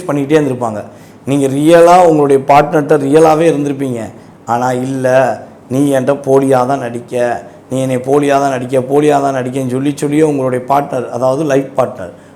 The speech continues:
உங்களுடைய லைஃப் பார்ட்னர் உங்களை கஷ்டப்படுத்தியிருப்பாங்க. அந்த கஷ்டத்துலேயும் கவலையிலையும் நீங்க மனசு உடைஞ்சு, "ஏன்டா இருக்கோன்னு" கூட நினைச்சவங்க பல பேர். So அந்த நிலையில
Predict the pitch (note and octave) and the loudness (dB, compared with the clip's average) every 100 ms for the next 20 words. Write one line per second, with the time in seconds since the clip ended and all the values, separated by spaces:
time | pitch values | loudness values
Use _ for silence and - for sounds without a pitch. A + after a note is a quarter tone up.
0 | - C3 C3 B2+ A#2+ C3 D#3+ - C3+ A#2 | -8 -4 -2 0 2 2 0 0 -2 0
1 | B2+ F#3+ B2+ A#2+ A2+ B2+ - F3 D3 A#2+ | -4 -4 -4 -6 -4 -6 -2 -2 -2 -8
2 | A2 F#2+ D#2+ - - - - - - - | -10 -12 -14 -16 -20 -20 -20 -20 -20 -8
3 | B2+ C3 A2 C#3 - - F3+ E3 E3 D3 | -6 -4 -2 -2 -2 -2 -2 0 0 2
4 | C#3 D3 E3 D#3 D#3 E3 D3 C3+ A#2+ B2+ | 2 4 4 4 2 0 -2 -2 -2 -2
5 | E3 F3 E3+ D#3 F3 E3+ G3 A#3+ - - | 0 0 0 2 2 2 2 2 -2 -16
6 | - - B2 D3 D#3+ D#3+ F3 F#3 E3 F3+ | -20 -8 -2 0 2 6 6 6 4 2
7 | G3 F#3+ E3 F3+ F#3 D#3+ D#3 E3 E3 D#3+ | 2 2 4 4 4 4 4 4 4 4
8 | C#3+ C#3+ C#3+ C#3 A2+ - - - - - | 4 4 6 4 0 -8 -20 -20 -20 -18
9 | - C#3+ C3 D#3 F3+ F#3 D#3 D#3+ F#3 E3+ | 0 4 4 4 4 6 6 4 4 6
10 | F3 - | 6 4